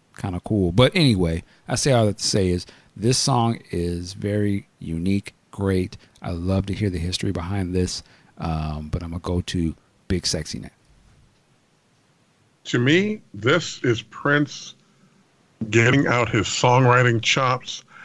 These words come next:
Speaker 2: and production-wise, this is Prince getting his Steely Dan, Ambrosia seventies soft rock out, 'cause that's what it sounds like.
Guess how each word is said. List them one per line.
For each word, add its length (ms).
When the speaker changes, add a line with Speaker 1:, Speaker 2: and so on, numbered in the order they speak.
Speaker 2:
and 240
production-wise, 1120
this 240
is 100
Prince 380
getting 300
his 440
Steely 640
Dan, 600
Ambrosia 960
seventies 920
soft 420
rock 340
out, 240
'cause 140
that's 220
what 120
it 60
sounds 400
like. 220